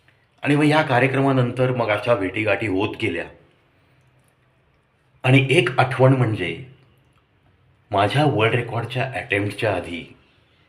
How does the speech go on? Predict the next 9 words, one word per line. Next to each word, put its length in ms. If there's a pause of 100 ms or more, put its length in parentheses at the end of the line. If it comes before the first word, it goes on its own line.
(880)
त्यांना 300
मी 200
आमंत्रण 460
पत्रिका 420
द्यायला 320
घरी 260
गेलो 240
होतो. 1080 (1300)
आवर्जून 680